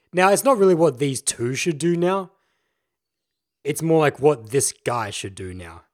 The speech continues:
Should. And it's all based on why he did it, of course, because if, if he was like, say, a guy of a caliber of which I was describing of what myself was like, that this guy just made the wrong move,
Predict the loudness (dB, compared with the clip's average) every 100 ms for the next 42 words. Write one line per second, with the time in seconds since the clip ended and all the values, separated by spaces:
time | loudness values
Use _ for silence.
0 | _ _ _ _ _ _ -12 -4 -2 -2
1 | _ _ _ _ _ _ _ _ _ _
2 | _ _ _ _ _ _ _ _ _ _
3 | _ _ _ -2 2 4 4 4 2 2
4 | 2 2 2 -2 2 4 4 0 2 6
5 | 6 4 -6 2 4 4 -2 -14 _ -4
6 | 0 4 4 2 -2 _ _ _ _ _
7 | _ _ _ -6 -6 -6 -4 -4 0 2
8 | 2 2 2 4 4 2 -2 2 2 4
9 | 4 4 -2 -6 -8 -6 2 4 4 2
10 | -2 0 2 4 4 4 4 2 2 2
11 | 2 0 0 0 0 0 -2 -2 -4 -4
12 | -4 -2 0 0 0 -2 _ _ -4 2
13 | 2 2 -6 -4 -2 0 -2 -2 -2 -2
14 | -2 0 0 2 0 0